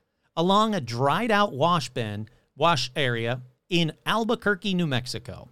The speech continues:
Oh, uh, another special shout out to J D. I don't think he listens to this podcast, but it's his birthday today, and he's from, or he's not from, he's in, <clears throat> he's in Albuquerque, New Mexico. Hold on, let me take a quick drink.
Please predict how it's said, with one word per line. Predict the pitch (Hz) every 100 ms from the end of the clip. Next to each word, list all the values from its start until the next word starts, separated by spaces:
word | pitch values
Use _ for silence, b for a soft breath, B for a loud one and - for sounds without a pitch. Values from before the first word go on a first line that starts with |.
| -
Oh, | 294 202
uh, | 156 202 214
another | 202 226 214 180 -
special | - - 202 185
shout | 127 180 170
out | 160
to | 147
J | 120 143 139
D. | 127 120
I | 135
don't | 240
think | 233
he |
listens | 170 139 143 123
to |
this | 139
podcast, | 127 123 117 -
but | 330
it's | 262
his | 185
birthday | 185 143 131
today, | 127 120 151 226
and | 190
he's | 165 254 247
from, | - 262 180 214
or | 156
he's | 135
not | 131 117
from, | 123 110
he's | 175 -
in, | 254 269 165 170 - b b
<clears throat> | _ _ -
he's | 262 294 320 214 123 101 247 190
in | 320 226 160 -
Albuquerque, | 208 214 175 - 180 147 143
New |
Mexico. | 131 151 - 120 92
Hold | 127 117
on, |
let | 110
me | 175
take | -
a | -
quick | 139
drink. | 123 113 131